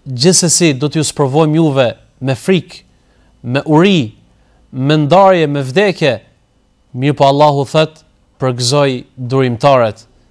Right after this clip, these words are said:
"Wa bashshiril ladhina, wa bashshiris sabirin alladhina idha asabatuhum musiba,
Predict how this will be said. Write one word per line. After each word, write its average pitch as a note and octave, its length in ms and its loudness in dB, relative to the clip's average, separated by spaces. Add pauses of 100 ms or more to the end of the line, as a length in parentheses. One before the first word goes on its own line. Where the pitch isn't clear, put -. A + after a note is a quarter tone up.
(480)
"Wa B2+ 120 0
bashshiril F3 540 0
ladhina, F3+ 480 0
wa D3 180 0
bashshiris E3 440 -2
sabirin E3+ 600 0
alladhina E3+ 600 -2
idha D#3 420 0
asabatuhum D#3 720 -4
musiba, D#3 600 -2